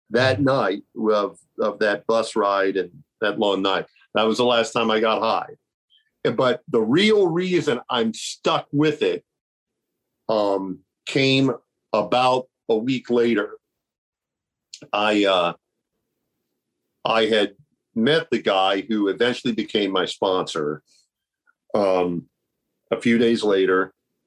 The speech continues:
And I found myself getting honest with him, and I hadn't gotten honest with anybody in forever.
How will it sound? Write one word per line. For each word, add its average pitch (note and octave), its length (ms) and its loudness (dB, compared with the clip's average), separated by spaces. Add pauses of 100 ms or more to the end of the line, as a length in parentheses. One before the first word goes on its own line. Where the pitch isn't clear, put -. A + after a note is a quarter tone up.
(1120)
And G#2+ 140 2
I A#2 120 2
found C3 260 0
myself A2+ 440 0
getting G#2+ 280 -2
honest F#2+ 380 -2
with F#2 140 -6
him, F2 280 -6
and F#2+ 140 -2
I G2 100 0
hadn't F#2 360 -4
gotten - 280 -6
honest F2+ 360 -4
with - 140 -4
anybody F2+ 480 -2
in E2+ 100 -10
forever. - 540 -6